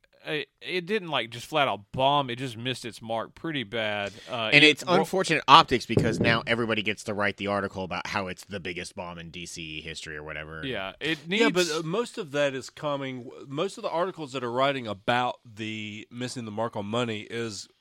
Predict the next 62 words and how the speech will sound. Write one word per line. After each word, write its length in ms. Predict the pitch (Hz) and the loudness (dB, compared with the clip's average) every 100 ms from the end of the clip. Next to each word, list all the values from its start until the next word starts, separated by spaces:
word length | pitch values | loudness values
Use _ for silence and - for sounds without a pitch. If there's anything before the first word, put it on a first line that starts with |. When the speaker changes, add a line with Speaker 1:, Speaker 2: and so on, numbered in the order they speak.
| _ | _
Speaker 3:
coming 360 | 127 131 117 104 | -8 -6 -8 -4
with 260 | 131 127 | -4 -4
the 80 | 117 | -12
caveat 640 | - 131 117 107 98 101 - - _ | -10 -10 -6 -4 -4 -6 -12 -20 _
that 160 | 123 - | -8 -8
the 60 | 110 | -6
movie 300 | 120 117 104 | -6 -6 -8
is 160 | 95 | -12
very, 580 | 92 92 104 127 117 104 | -14 -14 -2 2 2 0
very 320 | 98 104 98 | -6 -10 -10
good. 340 | 92 80 - - | -14 -16 -18 -16
Speaker 2:
Man, 120 | - | -4
it's 160 | 180 196 | 0 0
Speaker 1:
It's, 80 | - | 4
Speaker 2:
great. 120 | 180 | 4
Speaker 1:
uh, 160 | 131 113 _ _ _ _ | 4 0 _ _ _ _
it's, 260 | 175 175 202 | -2 0 4
uh, 360 | 180 165 143 | 6 6 4
it 120 | - 156 | 2 0
needs 160 | 185 | -2
about 180 | 147 156 | 0 0
two 180 | - 147 | 0 -4
hundred 200 | 143 120 | -2 -4
million 400 | 110 107 92 92 | -6 -8 -8 -8
worldwide 460 | 104 95 95 85 85 95 - | -10 -6 -6 -6 -8 -16 -14
to 140 | - 110 | -6 -6
make, 320 | 101 95 95 _ 117 _ | -6 -8 -10 _ -20 _
to 320 | - 120 98 92 | -6 -4 -4 -4
Speaker 2:
Uh, 140 | 160 165 | -4 0
it'll 160 | 135 120 | 2 4
Speaker 1:
start 140 | 135 | 4
Speaker 2:
make 80 | - | 2
Speaker 1:
turning 260 | 131 - | -4 -4
Speaker 2:
that. 60 | 101 | -6
Speaker 1:
a 20 | |
profit. 420 | - 107 95 92 - | -4 -6 -4 -10 -8
Speaker 2:
It'll 140 | 107 | -4
Speaker 3:
Yeah, 60 | 113 | -2
Speaker 2:
make 40 | - | -4
Speaker 3:
it'll 100 | 107 | -8
Speaker 2:
that. 160 | - | -12
Speaker 3:
be 40 | - | -16
fine. 80 | - - 147 139 _ | -20 -20 -20 -20 _
Speaker 1:
Th-, 120 | 123 | -6
there's 200 | 127 185 | 0 2
some 320 | - 208 165 151 | 2 -2 -4 -6
question 380 | - 127 - 107 | -2 -2 -2 -8
of 100 | 101 | -6
where 180 | 104 95 | -6 -4
that 180 | 95 | -6
happened. 220 | 104 98 135 | -6 -2 0
Speaker 3:
The 20 | |
Speaker 1:
I, 40 | |
I 240 | 165 175 196 | 4 8 8
think 200 | - 139 | 8 6
it 20 | |
Speaker 3:
coronavirus 180 | 135 185 | 6 6
Speaker 1:
will, 60 | |
Speaker 3:
is 60 | 180 | 2
Speaker 1:
but 120 | 131 | 0
Speaker 3:
not 220 | 127 120 107 | -2 -2 -4
helping. 440 | 107 104 87 87 | -10 -10 -16 -18